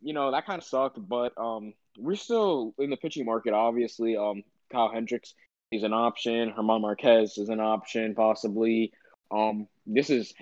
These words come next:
Jameson Tylen's an option, and Joe Musgrove was probably an option until he got traded to the Padres. Damn you, Padres, making all the moves this offseason. So, um, uh,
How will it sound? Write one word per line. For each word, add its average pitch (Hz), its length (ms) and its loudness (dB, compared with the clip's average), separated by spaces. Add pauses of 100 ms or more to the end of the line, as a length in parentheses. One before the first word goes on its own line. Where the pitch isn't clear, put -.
(120)
Jameson 123 320 2
Tylen's 113 360 -2
an 104 60 -4
option, 104 300 -2
and 107 240 -2
Joe 170 140 6
Musgrove 127 340 2
was 110 100 -2
probably 107 240 0
an 104 60 -2
option 104 320 -6
until 110 160 -2
he 107 60 2
got 101 120 0
traded 107 240 -4
to 107 60 -2
the 92 80 -6
Padres. 92 460 -4
Damn 104 220 -2
you, 92 100 -4
Padres, 85 420 -4
making 92 220 -14
all 90 120 0
the 90 80 -4
moves 85 240 -16
this - 120 -10
offseason. 82 460 -8 (340)
So, 127 380 12
um, 123 240 8 (600)
uh, 120 300 6